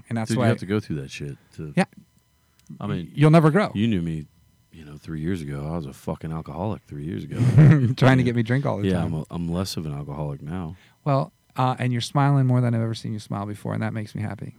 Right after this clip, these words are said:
Speaker 2: Thanks, man.
Speaker 1: It's fucking
Speaker 2: Thanks.
Speaker 1: rad. Let's get your ass downstairs. Tell people how to find you online.
Speaker 2: Sam Grow Music. Make sure it's got that blue check mark. Don't fall for any of that other bullshit, and don't fall for the guy that has Sam Grow and then the profile picture is a blue check mark. That's not it.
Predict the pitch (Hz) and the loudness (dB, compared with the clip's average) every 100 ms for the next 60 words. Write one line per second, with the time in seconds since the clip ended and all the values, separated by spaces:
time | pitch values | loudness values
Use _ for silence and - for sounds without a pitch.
0 | - 92 78 - - 78 - - 120 - | -10 -8 -8 -10 -20 -20 -20 -12 -10 -8
1 | 113 117 - - - - _ - 143 143 | -6 -6 -8 -20 -20 -20 _ -14 -6 -2
2 | 127 135 123 123 - 156 202 185 143 - | -2 0 -2 -2 2 4 6 6 4 2
3 | 139 123 104 113 107 90 90 - - - | 2 2 0 0 0 -2 -8 -20 -20 -18
4 | - - - 131 113 131 143 151 123 - | -14 -2 4 6 8 8 8 6 4 0
5 | - - - 113 110 - 117 110 120 123 | -6 -8 -8 -4 -2 0 0 0 0 0
6 | 113 123 120 131 - 101 101 - - - | 2 2 2 0 0 0 0 -4 -10 -4
7 | 98 - 104 104 - 98 104 107 107 113 | -4 0 2 2 0 0 2 0 0 -2
8 | 117 117 113 - 104 101 - 90 87 85 | -2 -2 -2 -2 -4 -4 -6 -6 -4 -4
9 | 95 101 - 101 - 95 90 95 92 - | -2 -4 -2 -4 -4 -6 -2 -2 -2 -4
10 | 92 90 - - - - - 101 98 92 | -4 -6 -8 -20 -20 -12 -4 -2 -2 0
11 | 95 98 92 90 87 85 104 98 90 82 | 2 2 0 0 -2 -2 -2 0 -2 -4
12 | 90 82 87 82 80 85 - 90 - 71 | -6 -6 -6 -6 -4 -6 -4 -6 -6 -8
13 | 69 85 85 - 92 90 90 | -6 -8 -8 -6 -4 -2 -4